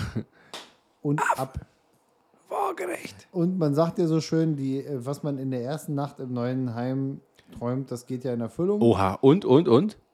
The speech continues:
Speaker 2: Ich habe ich, keine besonderen Vorkommnisse. Ich habe keine Ahnung, was ich geträumt habe.
Speaker 1: Oh.
Speaker 2: Äh, nichts geht in Erfüllung.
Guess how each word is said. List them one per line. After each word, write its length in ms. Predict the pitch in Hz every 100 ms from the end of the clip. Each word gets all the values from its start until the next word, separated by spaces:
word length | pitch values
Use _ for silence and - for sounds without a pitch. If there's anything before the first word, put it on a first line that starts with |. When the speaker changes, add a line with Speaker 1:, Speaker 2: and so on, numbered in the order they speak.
| - _ _ -
Speaker 2:
Ich 200 | 180 170
habe 300 | 170 175 151
ich, 220 | 139 -
keine 320 | - 151 156
besonderen 440 | 143 135 139 139 127
Vorkommnisse. 440 | 131 117 113 107
Ich 140 | 113 127
habe 100 | 123
keine 280 | - 160 147
Ahnung, 240 | 131 135
was 120 | 120
ich 60 | 117
geträumt 300 | - - 92
habe. 100 | 85 - _ _ -
Speaker 1:
Oh. 840 | 90 85 85 - _ _ _ -
Speaker 2:
Äh, 60 | 120
nichts 400 | 127 151 - -
geht 220 | 117 -
in 100 | 104
Erfüllung. 380 | 117 - 87